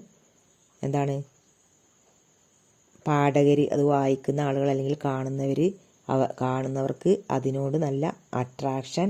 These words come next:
ഉണ്ടാവണം എന്നാണ് അതുകൊണ്ട് ഉദ്ദേശിക്കുന്നത്. ബ്ലർബ് പഠിത്തേഹി, ബ്ല-, ബ്ലർബ് വായിക്കുമ്പം തന്നെ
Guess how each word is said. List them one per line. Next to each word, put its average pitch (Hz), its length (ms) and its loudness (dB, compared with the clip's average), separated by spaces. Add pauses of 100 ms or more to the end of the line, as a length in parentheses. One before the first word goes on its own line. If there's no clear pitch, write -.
(140)
ഉണ്ടാവണം 135 540 -4
എന്നാണ് 139 360 -4 (360)
അതുകൊണ്ട് 202 320 8
ഉദ്ദേശിക്കുന്നത്. 127 720 0 (2250)
ബ്ലർബ് 269 400 10
പഠിത്തേഹി, 220 760 10 (1200)
ബ്ല-, 202 340 6
ബ്ലർബ് 196 460 8
വായിക്കുമ്പം 185 720 6
തന്നെ 156 340 6